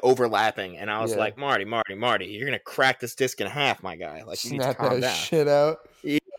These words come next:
Speaker 1: no, I was like, "You need to chill." But the Blu-ray looks great. I think Enter the Dragon's the only one they did only a two K restoration for, but it still looks awesome. It looks great. So, would recommend copping that Bruce Lee box set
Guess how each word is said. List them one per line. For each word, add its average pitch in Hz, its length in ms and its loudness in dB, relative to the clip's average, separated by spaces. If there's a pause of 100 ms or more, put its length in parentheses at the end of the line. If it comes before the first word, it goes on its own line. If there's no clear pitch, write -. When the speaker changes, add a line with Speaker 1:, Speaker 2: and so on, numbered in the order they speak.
(180)
Speaker 1:
no, 156 180 8
I 151 80 8
was 147 100 6
like, 151 140 -2
"You 156 60 0
need 156 140 2
to - 80 -2
chill." 147 500 4 (280)
But 139 260 8
the 139 100 4
Blu-ray 180 460 10
looks 151 220 2
great. 139 420 6
I 135 80 4
think 190 240 0
Enter 170 160 4
the 160 80 0
Dragon's 135 460 6
the 127 80 0
only 123 160 0
one 127 180 0
they 120 80 4
did 123 260 4
only 123 220 2
a 101 60 4
two - 300 -4
K 147 180 6
restoration 151 640 4
for, 160 340 2 (220)
but 120 100 -4
it 120 40 -4
still 139 420 4
looks 123 240 4 (100)
awesome. 80 400 -4 (180)
It 101 60 -16
looks 98 180 -10
great. 71 300 -12 (120)
So, 95 320 -8 (800)
would 147 180 4
recommend 131 460 2
copping 117 300 0
that 113 120 2
Bruce 117 240 -6
Lee 110 60 -2
box 110 320 2
set 127 160 2